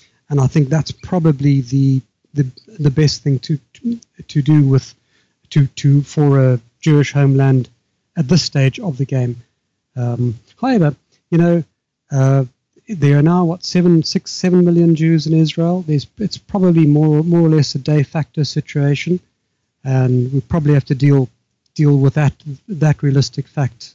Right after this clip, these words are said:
as well, uh, should anyone ever actually get round to attempting to deal with this question. I personally am not interested in dealing with it because I'm more interested in creating a European ethno-state.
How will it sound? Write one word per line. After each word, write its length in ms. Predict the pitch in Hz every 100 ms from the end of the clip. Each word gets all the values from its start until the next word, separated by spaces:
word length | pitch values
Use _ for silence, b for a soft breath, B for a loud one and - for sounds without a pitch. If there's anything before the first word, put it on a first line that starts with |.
| _
as 200 | 170 127
well, 320 | 131 139 113 - _ _ _ _ _ 131
uh, 300 | 123 123 120
should 300 | 113 151 156
anyone 400 | 147 135 131 131
ever 280 | 127 127 113 _
actually 300 | 160 - 151
get 180 | 147 123
round 260 | 139 131 -
to 200 | 135 117 _ _
attempting 440 | - 180 156 160 131
to 200 | 147 131
deal 280 | 151 147
with 100 | 127
this 140 | - -
question. 420 | 131 120 - 131 - b b b -
I 200 | 180 202
personally 720 | - 226 247 - 190 175 175
am 160 | 160 165
not 140 | 190 _ -
interested 420 | 190 175 - 160
in 120 | 147
dealing 360 | 139 147 143 143
with 180 | 143 226
it 160 | - _ _ _ _ _
because 280 | 151 147 -
I'm 220 | 165 175
more 140 | 165
interested 420 | 156 156 143 156 135
in 120 | 131
creating 540 | - 139 135 143 147
a 60 | 147
European 560 | 131 127 - 156 135
ethno-state. 600 | 117 101 123 110 - 123